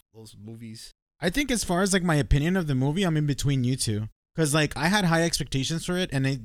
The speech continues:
Speaker 2: it didn't meet every expectation, but I honestly wasn't, like, disappointed by it either, if that makes sense.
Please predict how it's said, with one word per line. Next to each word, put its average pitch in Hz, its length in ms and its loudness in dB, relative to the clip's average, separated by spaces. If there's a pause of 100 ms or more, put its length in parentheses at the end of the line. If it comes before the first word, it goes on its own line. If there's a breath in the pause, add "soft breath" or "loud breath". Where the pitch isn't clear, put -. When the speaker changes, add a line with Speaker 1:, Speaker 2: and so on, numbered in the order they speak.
(140)
Speaker 2:
it 135 160 -4
didn't 165 260 -2
meet 147 220 -2
every 135 260 -2
expectation, 147 680 -6
but 127 260 -2 (400)
I 127 80 -2
honestly 147 420 0
wasn't, 127 420 0
like, 117 300 0 (400)
disappointed 127 680 0
by 107 160 2
it 101 160 -2
either, 104 340 -2
if 101 160 -4
that 110 160 -2
makes 104 240 -4
sense. 101 300 -8